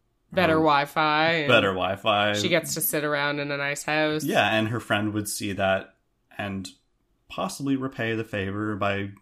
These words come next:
Speaker 2: you know, taking her somewhere or doing something nice for her.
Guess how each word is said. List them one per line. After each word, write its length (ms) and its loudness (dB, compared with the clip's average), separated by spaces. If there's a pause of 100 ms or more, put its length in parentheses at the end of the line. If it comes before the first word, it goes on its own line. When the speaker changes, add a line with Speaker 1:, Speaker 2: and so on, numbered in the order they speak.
Speaker 2:
you 100 -6
know, 100 -6
taking 380 -8
her 80 -8
somewhere 440 -8
or 260 -6 (260)
doing 180 0
something 280 -6
nice 200 -4
for 160 -8
her. 180 -10